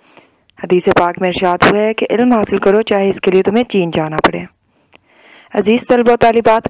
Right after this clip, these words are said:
अस्सलाम वालेकुम। आप सबका क्या हाल है? उम्मीद है कि आप सब बाखैरियत व आफियत होंगे और रोज़े रखने के साथ साथ खूब दिल लगाकर पढ़ाई कर रहे होंगे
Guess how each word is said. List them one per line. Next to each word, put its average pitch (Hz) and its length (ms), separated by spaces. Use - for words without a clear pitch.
अस्सलाम 190 300
वालेकुम। 165 380
आप - 180
सबका 180 300
क्या 208 200
हाल 233 220
है? 226 120
उम्मीद 247 360
है 277 60
कि 262 100
आप 220 140
सब 202 180
बाखैरियत 190 420
व 180 60
आफियत 196 400
होंगे 233 340
और 202 160
रोज़े 226 300
रखने 214 260
के 202 120
साथ 175 320
साथ 190 380
खूब 269 200
दिल 220 160
लगाकर 190 460
पढ़ाई 185 280
कर 202 200
रहे 214 120
होंगे 226 320